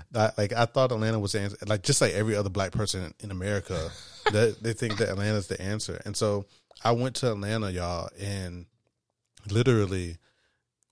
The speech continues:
Speaker 1: on, on some, yo, God is, is moving me to Atlanta to help with this church plant.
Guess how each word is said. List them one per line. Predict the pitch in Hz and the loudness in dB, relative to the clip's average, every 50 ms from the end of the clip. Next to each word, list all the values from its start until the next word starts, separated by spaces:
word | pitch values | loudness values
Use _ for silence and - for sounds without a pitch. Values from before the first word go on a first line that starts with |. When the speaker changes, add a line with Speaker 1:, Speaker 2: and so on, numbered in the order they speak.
| _ - | _ 0
Speaker 1:
on, | 123 123 123 123 123 - - | 4 4 4 4 4 0 -2
on | - 120 131 143 | 2 2 4 4
some, | 139 - - 131 123 120 113 107 107 - _ _ _ | 4 4 4 4 2 2 0 -2 -4 -6 _ _ _
yo, | 113 127 127 110 95 87 82 80 - _ _ _ _ _ _ - | 4 6 6 6 4 2 -2 -10 -16 _ _ _ _ _ _ -2
God | - 104 104 107 110 107 | 2 4 6 6 4 4
is, | 104 104 95 - - | 2 2 2 2 0
is | - - 107 98 87 | 0 0 -2 -2 0
moving | 98 107 110 110 110 110 110 | 0 2 2 2 2 2 0
me | 107 107 110 107 107 - - | 0 0 0 -2 -2 -6 -8
to | - - 98 | -6 -4 -2
Atlanta | 92 90 92 98 107 107 107 110 110 107 107 107 - _ _ | -2 -2 0 0 2 2 2 2 2 0 0 -2 -6 _ _
to | - - | -10 -6
help | 82 85 104 98 92 | -2 0 0 0 0
with | 92 82 | -4 -6
this | - - | -6 -6
church | - - - 113 110 107 - | -8 0 2 4 4 4 2
plant. | - 110 107 107 110 104 - | -2 -2 0 0 0 -2 -4